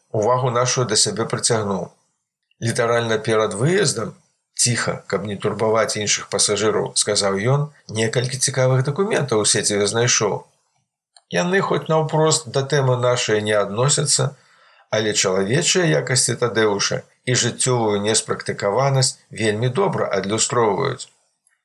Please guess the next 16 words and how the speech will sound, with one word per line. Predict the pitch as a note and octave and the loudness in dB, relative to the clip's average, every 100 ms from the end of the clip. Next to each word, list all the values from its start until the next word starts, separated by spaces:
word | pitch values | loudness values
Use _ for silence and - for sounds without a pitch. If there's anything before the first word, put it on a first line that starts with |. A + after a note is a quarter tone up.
| _ _ _ _ _ - | _ _ _ _ _ -8
Тадэушам | A2 C3+ C3+ C3+ C3 | -2 0 0 0 0
Касцюшкам | D3+ D3+ A3+ - - E3 - | 0 2 0 -2 -2 -6 -4
у | A2 | 0
розныя | A2+ A2 A#2 A#2+ | 2 2 2 2
гады | B2 F#2+ F#2 - _ _ _ - | 0 -2 -4 -6 _ _ _ -6
было | C3+ F3+ | 0 0
напісана | F#3 E3 D3 - D#3 C#3+ - | 0 0 2 2 2 2 2
аж | D#3+ E3+ - | 0 2 0
чатыры | B2 - B2 B2+ | -2 0 0 0
тэстаменты, | B2 A2 - G#2 G2+ F#2 F2+ - - _ _ _ _ | 0 0 2 0 0 -4 -8 -14 -14 _ _ _ _
якія | G2+ G2+ A#2 A2+ | -4 -2 0 2
ўсе | - B2+ E3 C3+ - _ | 2 2 2 0 -4 _
вельмі | G2 G#2+ G#2+ A2 | -4 -2 0 0
па-рознаму | G2+ G2+ A2+ A#2+ B2 C#3 | 0 2 2 2 2 2
выконваліся. | F3+ G3 D#3+ G#2 F2+ - - - - _ _ _ _ _ _ _ _ | 2 2 2 2 0 -2 -2 -4 -18 _ _ _ _ _ _ _ _
Па | G2+ | -2